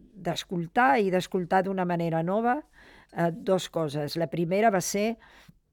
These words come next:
la Iowa, el contacte directament amb, amb, amb, amb,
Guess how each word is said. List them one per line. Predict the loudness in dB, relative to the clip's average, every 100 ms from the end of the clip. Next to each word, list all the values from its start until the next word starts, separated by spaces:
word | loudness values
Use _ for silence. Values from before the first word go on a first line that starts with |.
| _ 2
la | 4 4
Iowa, | 4 6
el | 4
contacte | 4 -2 2 2 2 0 0 -4 -20 -20 -6
directament | -2 2 2 2 0 2 0 2
amb, | 0 0
amb, | -2 0 -4 -2
amb, | -2 -2 -4
amb, | -4 -4 -4 -6 -8 -14